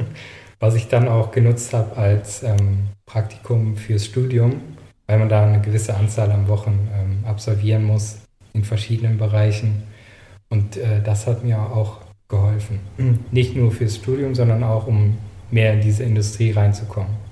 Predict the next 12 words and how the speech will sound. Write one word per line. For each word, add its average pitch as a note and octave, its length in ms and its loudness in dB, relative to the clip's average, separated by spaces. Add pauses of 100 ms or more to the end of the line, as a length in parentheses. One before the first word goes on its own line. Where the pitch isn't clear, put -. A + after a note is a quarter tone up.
(500)
Und G#2+ 400 -2
das G2+ 260 -6
Praktikum A#2+ 560 -4
bei A#2 160 2
Intermin, C3 580 -4
das A2+ 260 -4
war G#2+ 560 0 (960)
in A#2 80 -14
etwa G#2 600 -2
ein G2+ 360 0
Jahr G2+ 220 2
später, G#2 680 -4